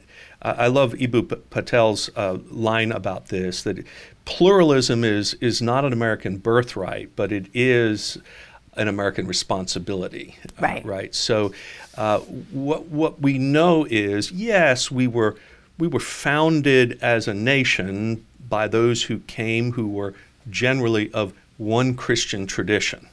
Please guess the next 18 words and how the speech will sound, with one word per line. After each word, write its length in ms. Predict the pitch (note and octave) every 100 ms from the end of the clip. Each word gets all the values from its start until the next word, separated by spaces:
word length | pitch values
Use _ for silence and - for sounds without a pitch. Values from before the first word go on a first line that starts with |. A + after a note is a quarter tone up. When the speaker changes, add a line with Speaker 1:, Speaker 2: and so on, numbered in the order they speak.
| _ -
Speaker 1:
right? 260 | G2 - -
Protestant 600 | G#2+ G#2+ - A2 G2+ - - _ _
Christian 480 | - G2+ - F#2+ F2+
tradition. 580 | - F#2+ A#2+ - F2+ - - - - - -
And 120 | A2+
so 140 | -
if 140 | C3+ C3+
you 80 | D3
wanna 160 | D3+
go 120 | E3+
back 380 | F3+ B2+ A2 B2+
and 100 | E3+
say, 360 | - A2 A2 A#2
"Okay, 340 | A2 A#2 G#2+
fine, 420 | A#2 G2+ G2+ A2+
you 80 | G#2+
know, 120 | G#2+
we, 260 | G#2 G#2+